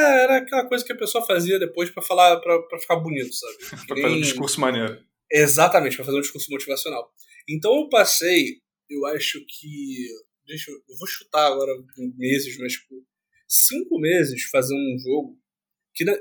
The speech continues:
Speaker 1: que eu tenho ele na minha cabeça exatamente como eu quero que ele seja.
Speaker 2: Uhum.
Speaker 1: Eu tenho como eu quero que funcione, eu quero, tenho as mecânicas, eu tenho mais ou menos o visual dele,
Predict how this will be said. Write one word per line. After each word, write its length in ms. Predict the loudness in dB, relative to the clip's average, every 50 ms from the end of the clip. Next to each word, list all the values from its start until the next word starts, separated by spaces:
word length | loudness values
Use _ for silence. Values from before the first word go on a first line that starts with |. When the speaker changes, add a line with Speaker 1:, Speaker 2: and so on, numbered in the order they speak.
| -6 -12
Speaker 1:
que 340 | -10 -10 -8 -8 -8 -8 _
eu 240 | -2 -2 -2 -2 -4
tenho 340 | -4 -4 -2 0 0 0 0
ele 140 | 0 -2 -2 -4
na 100 | -6 -6
minha 140 | -6 -6
cabeça 340 | -6 -8 -10 -8 -6 -6 -6 -6
exatamente 460 | -6 -6 -6 -6 -6 -8 -8 -8 -10 -12
como 140 | -12 -12 -10
eu 40 | -4
quero 160 | -4 -4 -4
que 80 | -6 -10
ele 80 | -10
seja. 300 | -8 -6 -6 -6 -8 -8 -16 _ _ _ _ _ -16
Speaker 2:
Uhum. 160 | -14 -12 -12
Speaker 1:
Eu 80 | -12 -14
tenho 240 | -14 -14 -14 -14 -14
como 180 | -14 -14 -14 -14
eu 80 | -12
quero 280 | -6 -2 0 0 0 -2
que 120 | -4 -12 -18
funcione, 500 | -16 -14 -12 -10 -6 -2 -2 -2 -2 -2
eu 60 | -6
quero, 220 | -6 -8 -12 -12 -12
tenho 220 | -10 -8 -8 -6
as 120 | -8 -8 -10
mecânicas, 680 | -14 -16 -8 -2 0 0 0 0 -2 -2 -2 -4 -4
eu 120 | -4 -8 -12
tenho 280 | -12 -10 -8 -6 -4
mais 200 | -2 -2 -2 -2
ou 80 | -4 -4
menos 260 | -6 -8 -8 -10 -14
o 80 | -14 -18
visual 560 | -16 -16 -16 -12 -4 2 6 6 6 6 6 2
dele, 480 | 0 0 0 2 0 0 -2 -4 -6